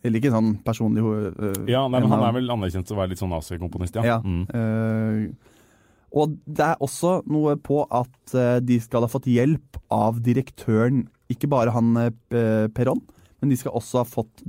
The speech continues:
Speaker 1: di-, hjelp av direktøren i O S S, som er Office of Strategic Services, eh, ved navn Alan Dulles. Eh, og det er en mann som senere, eh, O S S hadde jo, eh, kontor i, eh, hovedsetet i Sveits.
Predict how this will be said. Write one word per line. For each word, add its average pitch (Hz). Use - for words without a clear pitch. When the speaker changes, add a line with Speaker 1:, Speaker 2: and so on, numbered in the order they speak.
Speaker 1:
di-, 123
hjelp 113
av 117
direktøren 113
i 117
O 113
S -
S, -
som 117
er 110
Office 113
of 110
Strategic 127
Services, 151
eh, 117
ved 123
navn 117
Alan 110
Dulles. 123
Eh, 120
og 120
det 127
er 117
en 131
mann 113
som 127
senere, 113
eh, 107
O 120
S 117
S 120
hadde 117
jo, 110
eh, 107
kontor 104
i, 104
eh, 104
hovedsetet -
i 104
Sveits. -